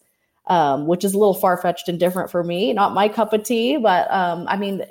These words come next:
there's a wide gamut of what people wanna see. So, um, yeah, yeah, there's definitely a lot of viewership in it and a very broad kind of, like,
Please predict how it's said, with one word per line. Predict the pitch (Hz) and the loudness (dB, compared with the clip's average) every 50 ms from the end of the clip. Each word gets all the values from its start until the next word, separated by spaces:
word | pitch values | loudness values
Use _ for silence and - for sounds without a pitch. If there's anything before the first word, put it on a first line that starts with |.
| - - - | -16 -16 -6
there's | 202 214 208 208 202 196 - | -2 0 2 2 0 -2 -2
a | - 185 180 160 170 185 | -2 -2 -2 -2 -4 -4
wide | 190 208 208 208 208 214 202 185 - | -2 0 2 2 2 2 0 -2 -2
gamut | 180 175 180 160 - | -2 -2 -2 -4 -6
of | 160 170 170 | -4 -2 -2
what | - - | -2 -2
people | - 196 180 - 165 165 | -4 -8 -10 -8 -8 -6
wanna | 156 147 147 151 | -6 -8 -8 -10
see. | - - - - - - - _ _ _ _ _ _ _ _ _ | -12 -14 -14 -16 -20 -20 -20 _ _ _ _ _ _ _ _ _
So, | - - 165 151 147 143 143 - - | -6 -4 -2 0 0 0 0 0 -2
um, | - 160 151 147 143 139 143 135 120 - - _ _ _ _ _ | -2 -2 -2 -2 -2 -4 -6 -8 -10 -12 -14 _ _ _ _ _
yeah, | - 160 165 165 156 143 120 - - | -12 -6 -2 0 0 0 0 -2 -2
yeah, | 156 160 147 147 | 0 0 2 2
there's | 156 151 151 - | 0 -2 -2 0
definitely | - 170 170 170 180 165 - 170 | 0 0 0 0 -2 -4 0 0
a | 160 156 | 0 2
lot | 151 143 131 135 143 | 2 2 2 2 2
of | 151 143 147 | 0 -4 -4
viewership | 151 147 131 131 143 151 - 175 165 170 175 | -4 -4 -2 -4 -4 -4 -4 -4 -4 -2 -2
in | 175 175 | -2 -2
it | 175 - - | -2 -4 -4
and | 156 143 | -6 -6
a | 143 | -4
very | 151 175 170 170 170 165 160 | 0 0 2 2 2 2 0
broad | 160 - - 147 151 156 156 156 156 156 156 151 156 156 160 160 156 _ _ _ _ | -2 -6 -4 -2 2 2 4 4 4 4 4 2 0 -2 -4 -6 -8 _ _ _ _
kind | - 165 156 151 | -12 -8 -6 -6
of, | 147 147 147 | -6 -4 -4
like, | 135 135 135 | -4 -4 -4